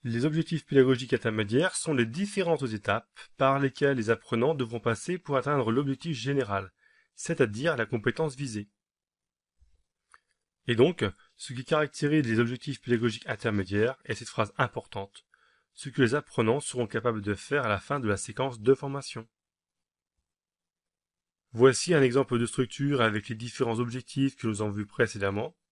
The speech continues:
Je vous laisse consulter cet exemple, puis ensuite nous passerons à la conclusion. Alors en conclusion, et pour situer aussi les différents objectifs que nous avons vus ensemble dans votre projet de formation,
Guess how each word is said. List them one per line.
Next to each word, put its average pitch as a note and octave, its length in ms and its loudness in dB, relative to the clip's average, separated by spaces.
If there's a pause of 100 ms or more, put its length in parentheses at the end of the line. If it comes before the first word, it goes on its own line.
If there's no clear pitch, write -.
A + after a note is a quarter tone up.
(960)
Je A2 140 0
vous A#2+ 180 4
laisse C3 220 8
consulter A#2+ 400 -4
cet C#3 220 -2
exemple, A2+ 420 -2
puis F3 180 -8
ensuite C#3+ 300 -2
nous B2+ 160 -4
passerons A2 480 -6
à A2+ 80 -2
la G#2+ 80 -2
conclusion. A2+ 480 -8 (2500)
Alors A#2+ 240 4
en B2 100 6
conclusion, C3+ 600 0
et A#2+ 80 4
pour - 220 -8
situer - 280 -4
aussi C3+ 480 2
les A#2 140 6
différents A2+ 400 -2
objectifs A#2+ 500 -2
que A#2 120 -6
nous G#2+ 120 2
avons G#2+ 160 -2
vus G#2 140 -2
ensemble A#2 480 0
dans C3 120 2
votre C#3+ 280 -2
projet A#2 320 -2
de A2 160 2
formation, G#2 580 -4